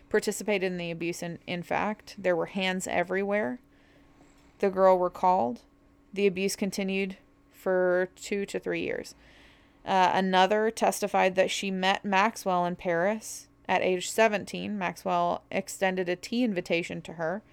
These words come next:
Shortly after they met, she was introduced to Epstein.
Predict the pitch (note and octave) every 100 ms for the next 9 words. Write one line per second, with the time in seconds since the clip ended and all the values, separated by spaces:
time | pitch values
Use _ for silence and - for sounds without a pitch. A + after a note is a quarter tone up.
0 | - - - - _ _ - G#3+ G3 F#3+
1 | F#3 F#3 F3+ F3 G#3+ F3 - - - -
2 | - _ _ _ _ _ _ _ _ _
3 | _ _ _ - G#3+ F3+ F#3 F3+ F3+ F3+
4 | - F#3+ F#3 - F#3 F3+ F#3 F#3+